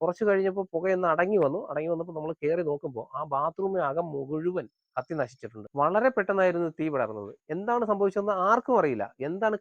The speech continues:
കത്തിയതെന്നും അറിയില്ല. ബാത്റൂമിനകം മുഖ-, മുഴുവൻ കത്തി നശിച്ചിട്ടുണ്ട്. അങ്ങനെ ബക്കറ്റിൽ വെള്ളം എടുത്തു കൊണ്ടുവന്ന് പുറത്തുനിന്ന് ഓടി വന്ന് ബാത്റൂമിനകത്തേക്ക് ഒഴിച്ച് ഒരുവിധം തീ അണച്ചു. അത് കഴിഞ്ഞ് പുക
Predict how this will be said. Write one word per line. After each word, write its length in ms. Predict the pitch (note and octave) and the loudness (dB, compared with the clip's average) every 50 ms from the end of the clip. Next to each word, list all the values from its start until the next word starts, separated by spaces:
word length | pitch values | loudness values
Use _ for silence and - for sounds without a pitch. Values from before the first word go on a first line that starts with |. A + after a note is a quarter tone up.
| - | -4
കത്തിയതെന്നും 460 | G#3+ G#3 _ - A#3 A3 G#3+ G#3 F3+ C3+ | -6 -6 _ 0 0 0 2 2 0 -2
അറിയില്ല. 280 | A2 G#2+ G2 G2+ G2+ A#2+ | -2 -4 -6 -8 -8 -6
ബാത്റൂമിനകം 720 | A#2+ B2+ C#3 D#3 - F#3+ G3+ G3+ G3 F3+ D#3 D#3 F3 F3+ | -2 -2 -2 -2 -2 -4 -4 -2 0 0 0 0 -2 -2
മുഖ-, 300 | E3 D3 D3+ D#3+ E3 F3 | -2 -2 -2 -4 -4 -6
മുഴുവൻ 320 | - C#3+ C3 C#3 D3+ D#3+ D3+ | -8 -8 -8 -6 -6 -6 -4
കത്തി 220 | D3 A#2 - D3 | -6 -6 -6 -6
നശിച്ചിട്ടുണ്ട്. 520 | C3 A2+ G#2+ - _ - G#2+ G#2 G#2 F#2+ - | -6 -6 -6 -8 _ -18 -16 -14 -14 -16 -16
അങ്ങനെ 340 | _ _ - F3 G3+ A3+ | _ _ -4 -2 0 2
ബക്കറ്റിൽ 420 | G3+ F3 - - - G3 A3 A3 A3 | 2 2 2 2 2 0 2 2 2
വെള്ളം 320 | F#3+ F3 E3+ F3+ G3+ G3+ | 2 2 4 4 4 4
എടുത്തു 200 | F#3+ F3+ F3 - | 2 2 2 2
കൊണ്ടുവന്ന് 360 | F3+ E3+ E3 E3 E3+ E3 E3 | 2 2 2 2 2 2 2
പുറത്തുനിന്ന് 420 | D#3 D#3+ D3 D3 - E3 E3 D#3+ D#3 | 0 -2 -2 -2 -2 -4 -2 0 0
ഓടി 340 | D#3 C#3+ C3+ D3 D#3+ F3 F3 | 0 0 0 0 0 0 0
വന്ന് 260 | E3 E3 D#3 D#3+ D#3+ | 0 0 0 -2 -2
ബാത്റൂമിനകത്തേക്ക് 880 | D3 C3 B2 C3 C3+ D#3 D#3+ D#3+ D#3 C#3+ C#3+ C#3+ - D#3+ D#3 - - | -2 -2 -2 -2 -2 -4 -2 -2 0 0 -2 -2 -2 -4 -4 -2 -2
ഒഴിച്ച് 260 | D3 C#3 C#3+ - - D3+ | -2 -2 -2 -4 -4 -4
ഒരുവിധം 400 | C#3 C#3+ D#3+ E3 F3 E3+ E3+ D#3+ - - | -2 -2 0 0 0 0 0 -2 -2 -4
തീ 120 | D3+ D#3+ | -2 -2
അണച്ചു. 380 | C#3+ B2 B2 A#2+ - E3 G#3 D4 _ _ _ _ _ _ _ _ - - - | -2 -2 -4 -6 -8 -10 -12 -14 _ _ _ _ _ _ _ _ -12 -6 -2
അത് 160 | E3 F3+ F#3 | 2 4 4
കഴിഞ്ഞ് 220 | F#3 F#3 F#3 F#3+ F#3 - | 4 4 4 2 0 0
പുക 240 | E3 D#3+ F3 F3+ | 0 2 2 2